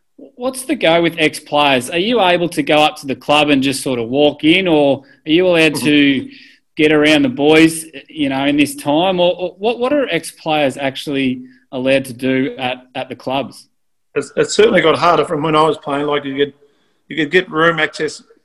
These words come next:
Speaker 2: to your family and friends, and they'd be in before the game and after the game. But these days with security around the grounds, it's, it's very hard. But as a life member, we get looked after a bit more, I suppose. Um, over the last few years, we've, we've had access to, to purchase, um,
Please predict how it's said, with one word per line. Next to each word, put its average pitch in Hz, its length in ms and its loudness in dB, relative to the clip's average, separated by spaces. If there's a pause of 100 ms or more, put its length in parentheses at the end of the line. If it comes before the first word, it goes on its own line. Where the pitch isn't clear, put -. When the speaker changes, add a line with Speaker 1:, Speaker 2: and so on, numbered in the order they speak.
(420)
Speaker 2:
to 147 140 -12
your 135 180 -2
family 147 400 -4
and 127 160 -8
friends, 151 240 -4
and 135 100 -4
they'd 143 140 -4
be 135 120 -6
in 139 140 -4
before 143 340 0
the 139 80 0
game 139 280 0
and 131 100 -2
after 139 240 -2
the 127 120 -4
game. 139 220 -2
But 131 140 -4 (520)
these 175 220 2
days 147 240 2
with 135 120 -6
security 147 480 -4
around 139 240 -2
the 127 80 -4
grounds, 135 380 -2
it's, - 340 -10 (240)
it's - 100 -20
very 151 260 2
hard. 147 300 -2
But 139 180 -2 (480)
as 165 120 -2
a 165 40 0
life 170 280 2
member, 175 260 0
we 165 100 -2
get 156 160 -4
looked 147 180 -4
after 151 200 -4
a 143 40 -12
bit 151 180 -8
more, 156 180 2
I 147 60 0
suppose. 180 480 -2
Um, 139 340 -4
over 143 160 -8
the 139 80 -4
last 143 240 -6
few 147 120 -10
years, 143 160 -8
we've, 139 160 -10 (520)
we've 135 140 -4
had 139 120 0
access 143 340 0
to, - 260 -10
to - 100 -14
purchase, 143 440 0
um, 127 460 -2